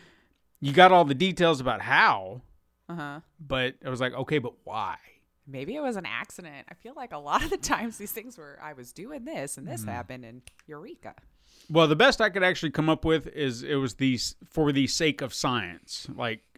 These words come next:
Speaker 1: maybe a scientist needed something like a tool, and then they just developed it, uh, because they're actually still using these in the study of physics today. So
Speaker 2: Oh,
Speaker 1: it hasn't
Speaker 2: all right.
Speaker 1: disappeared. So
Speaker 2: Mm-hmm.
Speaker 1: perhaps that's,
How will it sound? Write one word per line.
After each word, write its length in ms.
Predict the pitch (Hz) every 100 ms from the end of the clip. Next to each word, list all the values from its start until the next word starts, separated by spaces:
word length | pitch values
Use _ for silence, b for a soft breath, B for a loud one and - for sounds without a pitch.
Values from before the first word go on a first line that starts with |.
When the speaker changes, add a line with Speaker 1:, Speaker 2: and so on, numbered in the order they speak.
| 139
Speaker 1:
maybe 280 | 147 147 139
a 60 |
scientist 520 | 120 139 139 123 127 131
needed 440 | 135 123 120 107
something 500 | - 143 - 139 127
like 180 | 120 113
a 40 |
tool, 540 | - 151 139 127 123 117
and 120 | 113
then 140 | 113
they 140 | 113 113
just 240 | 110 117
developed 460 | - 110 113 113 -
it, 200 | 110 - B B B
uh, 200 | 117 117
because 340 | 113 123 135 113
they're 200 | 151 160
actually 320 | 160 - 143
still 300 | - 170 147
using 440 | 139 160 143 135 123
these 280 | 123 123 -
in 160 | 131
the 80 | 120
study 340 | 113 - 120 113
of 100 | -
physics 400 | 226 147 143 -
today. 460 | 151 180 151 76
So 400 | 80 - 104 95 - b b
Speaker 2:
Oh, 180 | 226 -
Speaker 1:
it 140 | 123
hasn't 300 | 123 147 143
Speaker 2:
all 60 | -
right. 120 | -
Speaker 1:
disappeared. 720 | 151 - - 220 139 76 - -
So 280 | - 110 - -
Speaker 2:
Mm-hmm. 220 | 196 190
Speaker 1:
perhaps 440 | 190 196 196 165 -
that's, 240 | 143 -